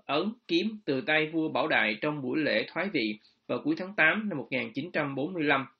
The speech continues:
Ông nói hôm hai mươi bảy tháng mười, ông đã viết một lá thư bằng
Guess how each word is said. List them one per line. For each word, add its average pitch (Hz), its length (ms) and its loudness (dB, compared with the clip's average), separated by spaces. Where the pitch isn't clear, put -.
Ông 151 200 2
nói 151 240 2
hôm 165 360 4
hai 165 120 0
mươi 165 140 6
bảy 135 240 4
tháng 202 140 -2
mười, 139 320 0
ông 156 240 0
đã 131 140 2
viết 208 180 0
một 127 180 -6
lá 160 180 0
thư 160 260 4
bằng 123 200 -2